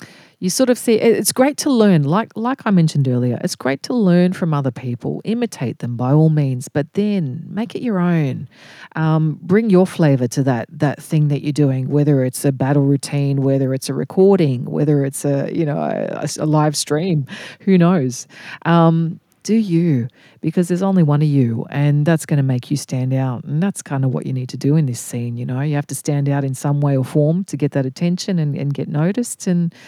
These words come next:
and hopefully then get some props. Um, for the ladies, perseverance, it really is the key. Yeah, practice, practice, practice. You hear that all the time.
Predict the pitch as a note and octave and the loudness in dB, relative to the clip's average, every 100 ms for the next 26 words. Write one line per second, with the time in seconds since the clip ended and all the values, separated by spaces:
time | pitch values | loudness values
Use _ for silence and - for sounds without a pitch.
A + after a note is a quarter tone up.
0 | - - - - D#3 D3+ A#2 - - G3+ | -20 -20 -16 -2 0 0 -2 -8 -2 -2
1 | - - F#3+ F3 F#3+ F#3 F#3+ E3+ D3+ A#3 | 0 0 0 2 0 -2 -2 -4 -2 -4
2 | D4+ - - _ - - - - - D#3+ | -6 -10 -16 _ -20 -20 -20 -20 -6 0
3 | E3 D#3+ D#3+ D#3+ D#3+ D#3 D3+ D#3+ - F#3 | 2 2 2 2 0 0 -4 -6 -4 -4
4 | C3 C#3 D#3+ A3+ C#4+ - - - - _ | -2 0 0 0 -4 -6 -10 -12 -16 _
5 | _ - - C3+ C#3+ C3+ C3 C3+ C3 - | _ -8 -4 -4 -4 -4 -2 -2 -4 -8
6 | - - - - D3+ D#3+ D3+ C#3+ C#3+ C3 | -14 -16 -12 -8 -4 -2 0 -2 -4 -10
7 | - C#3 C#3 C3+ C3+ D#3+ D#3+ - B2+ C3 | -6 -2 0 -2 -2 -2 -2 -2 -6 -8
8 | - C3+ - D3+ C3+ A#2+ - - D3+ D3+ | -8 -8 -8 -14 -12 -14 -14 -10 -6 -4
9 | C#3+ C#3+ E2+ - G2+ D#3+ | -4 -6 -8 -8 -10 -10